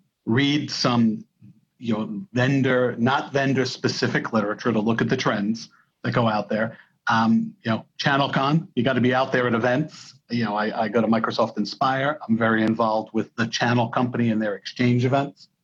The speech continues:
I think that you have to be involved in industry events where you're talking to your peers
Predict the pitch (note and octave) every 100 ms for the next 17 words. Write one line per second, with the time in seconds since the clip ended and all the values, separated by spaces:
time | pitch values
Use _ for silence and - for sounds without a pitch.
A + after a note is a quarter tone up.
0 | - B2 A#2+ B2+ A#2+ A#2+ A#2 A#2+ _ -
1 | - - _ B2 A#2 C#3 C3 - C3+ C3
2 | B2+ B2+ B2 A#2 A2+ A2+ C#3 D3+ D3 -
3 | D3+ C#3 C3 B2+ B2 B2 A#2+ - C#3 C3+
4 | B2+ - B2 A#2 D#3+ C#3 G#2+ A#2 -